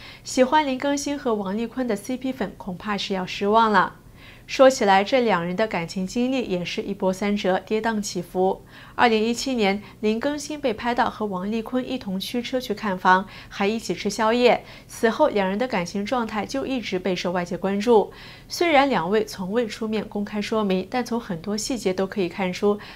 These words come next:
他们的恋情十分稳定。哪怕微博上毫无互动，也逃不了记者的镜头，屡次被拍约会，与高圆圆夫妇一同旅游，以及疑似夜宿对方家中，使用同款手机壳。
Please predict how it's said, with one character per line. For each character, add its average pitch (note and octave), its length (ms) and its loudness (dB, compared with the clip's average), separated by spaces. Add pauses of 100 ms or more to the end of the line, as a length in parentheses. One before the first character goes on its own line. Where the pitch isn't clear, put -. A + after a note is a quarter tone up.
他 D4+ 160 -2
们 D4+ 120 -6
的 C4 100 4
恋 B3+ 200 -2
情 G3+ 240 -6
十 - 220 -6
分 G3+ 200 -4
稳 E3+ 160 -4
定。 G#3 320 4 (300)
哪 A3+ 160 6
怕 D4+ 160 0
微 D#4+ 160 -2
博 G3+ 180 0
上 A3+ 220 -2
毫 G3 180 -6
无 G3+ 160 -2
互 A3+ 240 -2
动， A3+ 220 4
也 F3 140 -4
逃 F#3 200 -8
不 F3+ 140 -2
了 G3 160 0
记 A3 160 -8
者 G#3 160 -6
的 F3+ 80 -8
镜 G3+ 220 -4
头， F#3+ 320 2 (220)
屡 F#3+ 140 2
次 C4+ 220 -4
被 G#3 160 0
拍 G3+ 160 -2
约 G#3+ 200 2
会， A3 360 2 (160)
与 F#3+ 140 0
高 A#3+ 200 2
圆 G#3 120 0
圆 G#3+ 160 -2
夫 A#3+ 200 -6
妇 A#3+ 200 -6
一 G#3 100 -6
同 F#3+ 220 -4
旅 F3+ 140 -2
游， F#3 300 2 (280)
以 G#3 160 2
及 A3 200 -2
疑 G3+ 220 -2
似 A#3+ 220 -6
夜 A#3 180 0
宿 G3+ 180 -4
对 F#3+ 140 -2
方 F#3 180 -4
家 G3+ 220 -2
中， A3 300 2
使 - 220 -4
用 A3 160 0
同 G3+ 200 -6
款 G#3 180 -4
手 F3 180 -4
机 G#3 160 -2
壳。 F#3+ 360 4